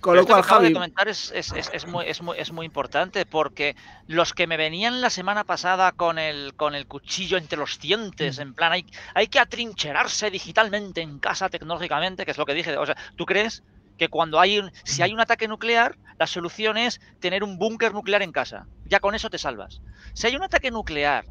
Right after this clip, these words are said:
Speaker 2: y le estallan las bombas, da igual que tú tengas un búnker en casa.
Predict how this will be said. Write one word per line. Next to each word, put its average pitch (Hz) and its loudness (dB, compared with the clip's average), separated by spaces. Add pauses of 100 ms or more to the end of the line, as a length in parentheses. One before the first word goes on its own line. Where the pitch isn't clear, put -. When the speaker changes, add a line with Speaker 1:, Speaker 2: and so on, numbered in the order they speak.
(120)
Speaker 2:
y 156 -8
le 160 -2
estallan 220 -2
las 175 4
bombas, 117 -6 (460)
da 240 4
igual 240 4
que - -12
tú 226 -8
tengas 233 -4
un 233 -12
búnker 202 -6
en 131 -14
casa. 123 -6